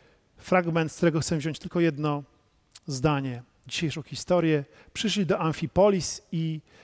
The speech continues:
przeszli Amfipolis i Apolonię, przybyli do Tes-, Des-, do Tesaloniki. E, droga około stu mil, duży wysiłek. To można zrozumieć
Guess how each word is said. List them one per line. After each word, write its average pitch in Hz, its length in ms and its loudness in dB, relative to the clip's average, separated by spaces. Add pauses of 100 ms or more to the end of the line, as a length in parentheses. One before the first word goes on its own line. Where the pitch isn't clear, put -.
przeszli 220 320 0
Amfipolis 170 680 0
i 180 80 2
Apolonię, 156 680 0 (400)
przybyli 190 400 2
do 165 120 0
Tes-, 147 280 -6
Des-, 156 260 -2
do 156 140 2
Tesaloniki. 156 800 -2 (640)
E, 156 200 -2
droga 208 300 4
około 185 280 0
stu - 220 -6
mil, 175 380 0 (840)
duży 180 600 -6
wysiłek. 156 640 -6 (640)
To - 80 -4
można 220 260 0
zrozumieć 180 680 -2